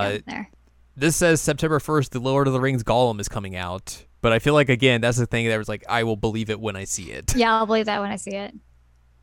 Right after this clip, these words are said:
Speaker 2: Uh, September second, JoJo's Bizarre Adventure All-Star Battle R comes to P C, Switch, PlayStation, and Xbox.
Speaker 1: JoJo!
Speaker 2: Uh, people are not happy with that because it is not going to have rollback netcode, so basically the same netcode it had for the P S three version, which was not good.
Speaker 1: Oh, no.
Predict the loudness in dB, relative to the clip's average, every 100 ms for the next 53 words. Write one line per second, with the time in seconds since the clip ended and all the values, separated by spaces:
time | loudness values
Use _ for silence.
0 | -20 _ _ _ _ _ -20 _ -8 -4
1 | -2 -4 -4 -2 0 2 0 -2 -6 -8
2 | -14 -2 0 0 -2 0 0 0 -4 -2
3 | -2 -2 -2 0 0 0 2 2 4 2
4 | -2 -6 -8 -8 -8 -8 -10 -16 -16 -4
5 | -4 -2 -4 -2 -4 -4 -6 -4 -4 -4
6 | -6 -8 -6 -4 -4 -8 -14 -16 -20 -20
7 | -20 _ -6 -2 2 2 2 0 -10 -20
8 | -20 -20 -20 _ _ -8 -6 -6 -4 -2
9 | -2 -2 -2 -4 -4 -6 -2 -4 -4 -6
10 | -8 -6 -10 -6 -6 -6 -8 -6 -4 -2
11 | -4 -6 -8 -4 -4 -4 -8 -4 -2 -2
12 | -4 -6 -6 -6 -6 -8 -6 -6 -8 -6
13 | -4 -2 -2 -4 -8 -12 -8 -6 -6 -6
14 | -4 -2 -4 -6 -6 -10 -6 -6 -4 -4
15 | -2 -4 -6 -10 -2 0 2 0 0 2
16 | 0 -4